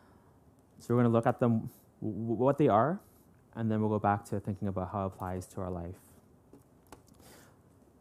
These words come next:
So the next characteristic is that God's word creates life that longs and is nourished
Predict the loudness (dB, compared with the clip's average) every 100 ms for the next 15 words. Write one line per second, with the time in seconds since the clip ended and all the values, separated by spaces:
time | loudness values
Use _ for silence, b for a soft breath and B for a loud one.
0 | _ _ _ _ -20 -4 2 6 6 2
1 | -10 -16 0 0 2 0 -2 0 -4 -4
2 | -8 -20 -20 -20 -20 _ _ b b b
3 | b b -4 0 2 6 6 4 2 2
4 | 4 2 0 -6 _ _ _ _ _ _
5 | -8 0 2 2 0 2 2 2 -4 -12
6 | -20 -4 -2 0 2 2 2 0 -2 -8
7 | -10 -6 -4 -4 -4 -2 -4 -8